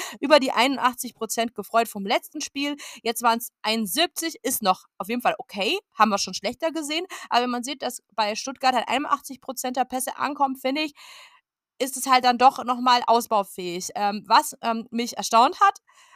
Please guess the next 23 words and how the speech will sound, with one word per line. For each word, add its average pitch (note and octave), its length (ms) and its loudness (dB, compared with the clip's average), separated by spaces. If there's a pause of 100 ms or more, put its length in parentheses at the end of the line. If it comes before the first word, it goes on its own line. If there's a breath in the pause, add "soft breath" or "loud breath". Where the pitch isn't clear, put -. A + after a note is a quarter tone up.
äh, B3+ 80 2
vielleicht C#4 300 4
liegt E4+ 160 -6
das D4 140 2
auch C#4 120 -4
am C4 240 0
ausgetauschten C#4+ 800 0
Personal, A#3+ 880 0 (720 soft breath)
dass C#4 200 2
sechsunddreißig D4+ 640 -4
Prozent C4 420 -8
angekommene A3+ 640 -2
Flanken G#3+ 720 -6 (120)
zu G3+ 120 -12
verzeichnen F3+ 500 -2
waren. E3+ 140 -4
Das A3 140 -2
war C4+ 180 10
auch A4+ 40 10
schon F3 220 2
mal D#3 220 0
viel A3+ 360 2
schlimmer, G3+ 460 4